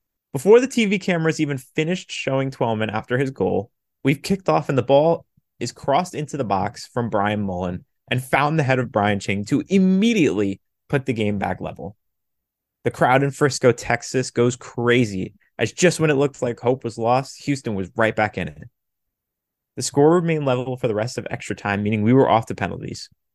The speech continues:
In between the sticks are two of the greatest to bear the gloves in M L S, Matt Reis for New England and Pat Onstad for Houston. It is not going to be easy to get many past these two.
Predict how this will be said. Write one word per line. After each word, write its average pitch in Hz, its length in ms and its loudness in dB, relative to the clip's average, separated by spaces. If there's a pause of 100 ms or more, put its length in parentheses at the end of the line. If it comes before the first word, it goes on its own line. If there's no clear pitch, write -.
(840)
In 156 140 2
between 156 260 -2
the 143 60 -4
sticks - 360 -2
are - 120 -4
two 147 160 -2
of 127 80 0
the 127 40 0
greatest 113 600 0
to 110 180 -4 (640)
bear 120 180 6
the 123 80 4
gloves 110 360 2
in 101 80 -2
M 101 160 -4
L 95 100 -2
S, - 340 -8 (200)
Matt 110 260 0
Reis 135 240 2
for - 140 -8
New 104 160 0
England 151 380 -2
and 95 140 -6
Pat 110 280 0
Onstad - 480 -4
for 92 160 -6
Houston. - 560 -10 (880)
It 123 80 0
is 113 100 0
not 113 260 0
going 147 140 2
to 139 60 2
be 135 180 -2
easy 127 160 0
to 117 80 0
get 110 220 -2 (280)
many 101 240 -2
past 92 300 -4
these - 240 -8
two. 113 260 -8